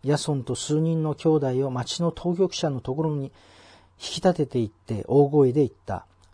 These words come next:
「世界中を騒がせてきた連中がここにも来ています。ヤソンは彼らをかくまっているのです。彼らは皇帝の勅令に背いて、イエスという別の王がいると言っています。」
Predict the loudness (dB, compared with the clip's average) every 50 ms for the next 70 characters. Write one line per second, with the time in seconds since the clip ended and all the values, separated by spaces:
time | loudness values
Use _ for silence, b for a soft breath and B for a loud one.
0 | _ _ _ -10 -8 -6 -4 0 2 2 2 2 0 0 0 2 2 2 2 2
1 | 0 -2 -2 -2 -2 -4 -6 -8 -8 -8 -8 -6 -6 -6 -4 -4 -4 -4 -4 -6
2 | -8 -8 -6 -6 -6 -8 -6 -6 -8 -6 -4 -2 -2 -2 -2 -4 -6 -8 -6 -4
3 | -4 -4 -4 -6 -10 -12 -12 -14 b b b b b b b b -4 -2 -2 -2
4 | 0 -2 -2 -2 -2 -2 -4 -4 -2 2 4 4 4 4 2 0 -2 -4 -6 -8
5 | -6 -2 -2 -2 -2 -2 -2 -2 -2 -2 -2 -4 -8 -8 -8 -10 -10 -12 -14 -16
6 | B B B B B B B B _ 0 2 2 4 4 2 0 -2 -2 -4 -4
7 | 0 0 0 0 2 2 2 2 2 2 2 0 0 -2 -4 -2 2 4 6 6
8 | 6 6 2 -2 -4 -2 -2 -2 0 -2 -2 -4 -6 -8 -8 -8 b b b b
9 | -2 2 4 4 4 4 0 -2 0 0 0 0 0 0 0 2 2 2 2 0
10 | 0 0 2 2 2 4 2 2 2 0 0 0 -2 -4 -4 -4 -2 0 0 -2
11 | -4 _ -10 -8 -8 -6 -8 -8 -6 -6 -8 -8 -10